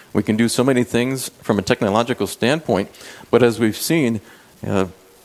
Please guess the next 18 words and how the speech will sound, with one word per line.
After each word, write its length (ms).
mankind 580
has 220
not 280
always 400
used 320
that 180
technology 720
in 120
a 80
way 220
that 200
is 160
truly 300
beneficial 600
or 180
that 200
lifts 300
up 240